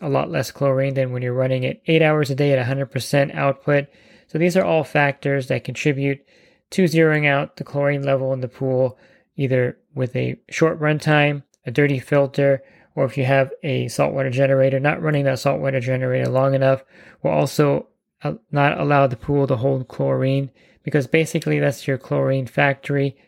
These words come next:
and the factory has to be running and operating for that to be making chlorine for your pool.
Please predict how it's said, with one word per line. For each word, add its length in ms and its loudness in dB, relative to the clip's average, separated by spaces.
and 140 -2
the 60 -6
factory 420 0
has 180 -2
to 80 -14
be 140 -6
running 440 0
and 120 -6
operating 580 2
for 640 0
that 180 2
to 80 -10
be 80 -2
making 340 -4
chlorine 440 0
for 160 -6
your 160 -4
pool. 480 -4